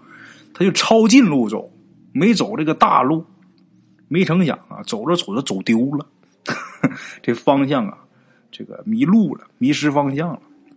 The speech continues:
有这么一天，天色已晚呐，一看这地方荒郊野外，前不着村儿后不着店儿，也没个客栈，没个旅馆，这怎么办呢？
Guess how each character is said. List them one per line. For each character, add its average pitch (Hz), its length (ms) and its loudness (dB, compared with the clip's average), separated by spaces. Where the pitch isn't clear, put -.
有 131 160 -4
这 185 60 0
么 202 120 4
一 196 60 4
天， 190 180 2
天 190 260 2
色 185 160 4
已 156 120 2
晚 151 320 0
呐， 107 160 -8
一 127 120 0
看 151 180 0
这 139 160 0
地 135 220 -2
方 101 180 -6
荒 165 220 -4
郊 160 180 2
野 120 120 2
外， 139 340 0
前 156 260 0
不 165 80 0
着 160 160 2
村 156 160 0
儿 143 80 0
后 165 120 0
不 135 120 -2
着 147 140 2
店 156 120 2
儿， - 180 -12
也 113 100 -4
没 120 220 -4
个 147 100 -2
客 147 300 -2
栈， 151 180 0
没 123 160 -2
个 151 80 0
旅 147 160 2
馆， - 320 -4
这 175 160 2
怎 117 100 0
么 120 100 0
办 127 240 0
呢？ 98 120 -10